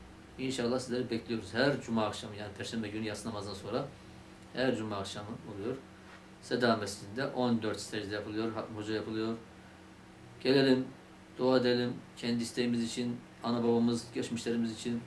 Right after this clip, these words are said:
bütün ümmet için dua edelim inşallah. Böylece bizim de bir katkımız olsun.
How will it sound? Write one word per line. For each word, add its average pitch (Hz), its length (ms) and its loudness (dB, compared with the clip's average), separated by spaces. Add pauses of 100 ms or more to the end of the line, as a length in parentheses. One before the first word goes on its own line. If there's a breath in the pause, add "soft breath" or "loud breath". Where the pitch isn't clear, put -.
(280)
bütün 156 160 4
ümmet 127 320 4
için 120 300 -2 (540)
dua 123 160 2
edelim 107 260 -2
inşallah. 107 440 -4 (640)
Böylece 117 460 2 (280)
bizim 113 220 -4
de 107 100 -4
bir 104 80 -10
katkımız 107 420 -4
olsun. 117 380 -4